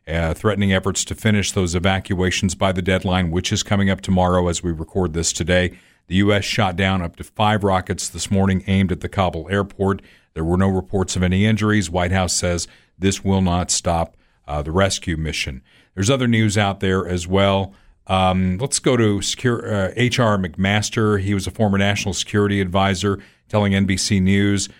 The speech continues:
uh, that he claims there was a sustainable effort in place years ago that could have prevented what's happening now. We'll get into, to my thoughts on that and ask Kurt what his thoughts are on what we could have done differently in Afghanistan. I don't think it's too early,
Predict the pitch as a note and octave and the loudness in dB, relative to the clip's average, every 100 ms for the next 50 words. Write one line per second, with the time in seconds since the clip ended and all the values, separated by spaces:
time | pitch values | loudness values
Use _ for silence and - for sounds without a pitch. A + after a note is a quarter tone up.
0 | _ - E2 E2+ E2 E2+ D#2+ A#2+ A2+ A2+ | _ -6 0 0 0 -2 -4 -4 -2 0
1 | G#2 F#2 E2 F#2 F2 G2+ A2 A2 G#2 F#2+ | 0 0 0 -2 0 2 2 0 -2 -2
2 | G2+ - A2 G#2 F#2 F#2+ G#2 G#2 F#2 F2+ | -2 0 0 2 0 -2 -2 0 0 -2
3 | E2 - G#2+ G#2 - F#2+ G2 G#2 F#2 E2+ | -2 0 0 2 -2 0 2 2 0 0
4 | G2 F2+ E2+ G2+ F2 E2 F2+ E2+ - F2+ | 0 0 -4 -4 -4 -6 -6 -6 -4 -2
5 | G2+ G#2+ G2+ F2+ F#2 - G2 F#2+ F2+ F2+ | 2 2 0 -2 -2 0 -2 -2 -2 0
6 | F#2 G2+ A2 A2 _ _ - F#2 G2 F#2+ | 2 2 0 -2 _ _ -4 0 2 2
7 | F2+ F2+ - - F2+ F#2+ G#2+ A2+ G2 - | 0 -2 -6 -4 0 2 2 2 0 0
8 | G2+ F#2 F#2+ G2 E2+ F2+ F2+ - G#2 G2 | 0 2 2 0 0 -2 -2 -2 0 0
9 | - E2 D2+ A2+ G#2+ - F#2+ - G2 F2 | -4 -8 -2 0 0 0 -2 0 0 0
10 | E2+ - - - F2+ F#2+ F2 F2+ - - | 0 -6 -20 -6 -2 0 0 -4 0 0
11 | C3+ F#2+ F#2+ F2 F2+ F2 F2 E2 E2 E2 | 0 -2 -2 0 -2 -2 -2 -2 -2 -2
12 | E2 F#2+ F2+ F#2 G#2 F#2 F#2 E2+ F2+ E2 | -2 -2 -2 0 0 0 -2 -4 -6 -6
13 | - G#2+ F2+ F#2+ F#2 F2+ | -2 0 0 0 2 0